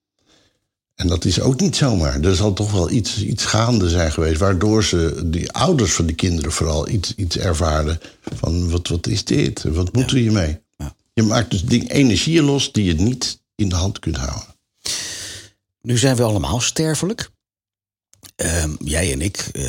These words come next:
Speaker 2: gaan ook vandaag of morgen een keer, eh, eh, naar gene zijde, om het, om het
Speaker 1: Ja.
Speaker 2: <laughs> in jouw termen te mogen doen.
Speaker 1: Ah, waar ga, waar ga jij heen dan? Als jij komt over, ga je naar gene zijde? Ga je naar de hemel? Ga je, of, eh, stopt jouw lichaam met leven en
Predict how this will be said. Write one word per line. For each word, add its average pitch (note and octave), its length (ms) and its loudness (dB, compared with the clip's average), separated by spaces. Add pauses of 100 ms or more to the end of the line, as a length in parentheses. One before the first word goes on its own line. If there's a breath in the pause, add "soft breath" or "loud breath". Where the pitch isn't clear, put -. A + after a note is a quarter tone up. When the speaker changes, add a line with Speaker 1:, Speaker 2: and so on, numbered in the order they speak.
(260)
Speaker 2:
gaan E2 220 -4
ook G#2 160 0
vandaag F#2 320 -2
of D#2 120 -4
morgen D#2 340 -4
een C#2+ 60 -8
keer, B1 340 -4
eh, B1 180 -6 (400)
eh, - 80 -10 (140)
naar C2+ 240 -4
gene F2 380 0
zijde, F#2 380 0
om G#2 140 -2
het, G#2+ 120 -2
om G#2 140 0
het G2 220 0
Speaker 1:
Ja. F#2 280 6
Speaker 2:
<laughs> A2 60 4
in A#2 80 4
jouw G#2+ 220 6
termen G2+ 400 0
te F#2+ 120 -2
mogen F2 360 -4
doen. - 120 -2
Speaker 1:
Ah, - 60 -4 (160)
waar F3 220 4
ga, - 140 4
waar D3+ 160 2
ga D3 140 4
jij F#2+ 220 6
heen C#2 240 2
dan? A#2 380 0
Als - 140 0
jij F2 140 4
komt D2 220 0
over, D2 200 2
ga G2 100 2
je A2 80 6
naar A#2 160 6
gene D2+ 320 2
zijde? A#2+ 280 2
Ga - 100 0
je E2+ 60 4
naar E2 120 4
de D2+ 80 4
hemel? A#2+ 440 6
Ga - 180 0
je, E2 340 4 (220 loud breath)
of, G2 220 2
eh, - 580 0
stopt G#2+ 340 2
jouw G#2+ 120 4
lichaam G#2 520 4
met G2 120 2
leven F#2+ 400 4
en F#2 260 2